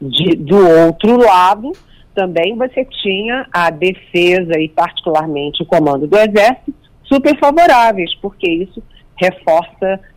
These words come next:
ou reforçaria muito a indústria nacional de defesa. Então seria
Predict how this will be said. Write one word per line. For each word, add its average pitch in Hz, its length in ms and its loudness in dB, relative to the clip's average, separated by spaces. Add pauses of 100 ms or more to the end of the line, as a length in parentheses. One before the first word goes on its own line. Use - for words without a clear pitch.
ou 170 160 2
reforçaria 170 720 -2
muito 170 880 -2 (280)
a 165 280 2
indústria 175 920 0
nacional 165 720 -4
de 180 140 -6
defesa. 143 640 -2 (380)
Então 285 240 -2
seria 226 680 2